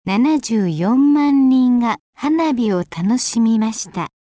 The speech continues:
山形県から来た大学生は、来ることができて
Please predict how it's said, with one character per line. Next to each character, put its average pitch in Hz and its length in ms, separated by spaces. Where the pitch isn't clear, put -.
山 254 380
形 320 340
県 226 340
か 185 240
ら 165 180
来 - 180
た - 260
大 285 320
学 311 300
生 233 400
は、 175 240
来 330 160
る 302 160
こ 220 200
と 247 160
が 175 180
で 165 200
き - 160
て 160 260